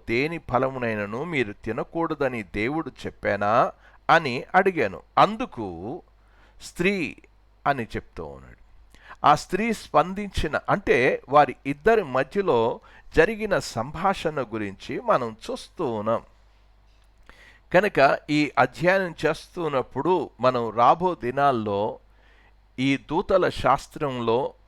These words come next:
మరికొన్ని ఎపిసోడ్లో మనం చూస్తూ ఉన్నప్పుడు దీని యొక్క వివరణ అంతా కూడా మనం గమనిస్తాం. కానీ ఇక్కడ చెప్పిన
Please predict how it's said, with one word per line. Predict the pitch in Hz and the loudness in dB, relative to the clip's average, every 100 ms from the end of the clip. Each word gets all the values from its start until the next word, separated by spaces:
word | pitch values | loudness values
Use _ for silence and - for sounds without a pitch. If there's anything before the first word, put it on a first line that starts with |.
| _ | _
మరికొన్ని | 120 131 170 - 175 170 143 - | 0 2 2 -2 -4 -4 -6 -4
ఎపిసోడ్లో | - - 160 170 156 - 127 107 110 - | -6 -4 -4 -2 -2 -2 -4 -2 -2 -2
మనం | 110 104 - | -2 -2 -8
చూస్తూ | - - - 127 | -14 -14 -12 -10
ఉన్నప్పుడు | 101 92 - 123 190 - _ _ _ - - | -8 -8 -6 -2 -2 -2 _ _ _ -20 -16
దీని | 117 202 208 | -6 -2 0
యొక్క | 175 - | -2 0
వివరణ | 120 107 127 180 175 131 131 - - | -2 -2 -2 2 2 4 2 2 -4
అంతా | 127 170 - 135 | -8 -6 -2 -2
కూడా | - - 110 | -2 -2 -2
మనం | 254 131 110 101 110 | 0 -2 -4 -4 -2
గమనిస్తాం. | 117 120 104 - - 87 - - - - - - - | -2 -2 -4 -10 -6 -6 -6 -18 -20 -20 -20 -12 2
కానీ | 160 240 185 - | 4 4 0 -4
ఇక్కడ | 135 - 208 | -4 -2 -2
చెప్పిన | - 139 131 - 196 160 | -2 -6 -6 -6 0 2